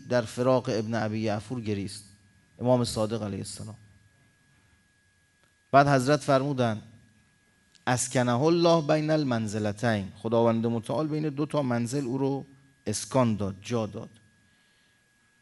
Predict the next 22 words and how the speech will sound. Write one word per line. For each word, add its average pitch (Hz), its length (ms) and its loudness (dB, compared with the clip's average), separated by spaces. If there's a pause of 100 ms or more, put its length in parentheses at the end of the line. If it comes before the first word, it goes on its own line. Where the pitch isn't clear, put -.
(360)
بین 131 240 2
منزل 123 380 2
رسول 113 400 -4
الله 117 220 -2
و 151 220 -2
امیر 104 220 -6
المؤمنین، 101 580 -8 (720)
یه - 80 -14
همچی - 260 -12
جایگاه 110 540 -2
خداوند 107 500 -4
متعال 104 400 -8
بهش 101 160 -12
داد. 110 200 -16 (340)
از 147 260 6
کجا 165 340 8
به 208 100 8
این 190 100 2
جایگاه 143 440 0
رسید؟ 117 240 -8
از 127 180 -8
تقواش. - 580 -14